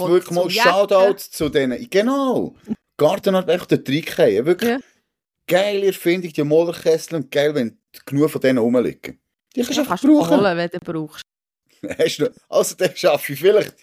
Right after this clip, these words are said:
Speaker 1: dann schaffe ich vielleicht dreihundert Kilo pro Fahrt.
Speaker 2: Vielleicht, genau. Nein, aber jetzt gedacht, hast du nicht so einen Züber oder so etwas?
Speaker 1: Mal, ich habe auch einen grösseren, aber das Problem ist,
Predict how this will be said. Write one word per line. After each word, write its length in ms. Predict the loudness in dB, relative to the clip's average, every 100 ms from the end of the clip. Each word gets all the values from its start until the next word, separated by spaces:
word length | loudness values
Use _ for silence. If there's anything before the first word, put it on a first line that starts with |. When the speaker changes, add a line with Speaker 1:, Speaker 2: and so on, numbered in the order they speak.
| _ _ -6
Speaker 1:
dann 80 |
schaffe 260 | 0 0 0
ich 60 | -4
vielleicht 300 | -2 -2 -8 _ -6
dreihundert 440 | 0 0 0 -4
Kilo 280 | -4 0 2
pro 160 | 2 0
Fahrt. 300 | 2 0 4
Speaker 2:
Vielleicht, 540 | 2 4 0 -2 -6
genau. 180 | -8 -8 -10 -10
Nein, 120 | 0
aber 140 | 2 2
jetzt 240 | 0 0
gedacht, 360 | -2 0 -4 -4
hast 220 | -12 -12 -8
du 100 | -8
nicht 160 | -8 -8
so 80 |
einen 120 | -10 -10
Züber 380 | -2 2 2 0 -2
oder 120 | -4 -6
so 300 | -8 -2 -2
etwas? 520 | -2 _ -14 -14 -18 _ _ _ _ _ _ _ _ _ _ _
Speaker 1:
Mal, 520 | -4 0 2 2 -2 -2
ich 100 | 0
habe 100 | 4
auch 200 | 4 4
einen 100 | 2
grösseren, 560 | 0 0 0 -2 0
aber 240 | 2 0 -2
das 180 | -10 -8
Problem 540 | -6 2 6 6 4
ist, 400 | -2 -4 -6 -12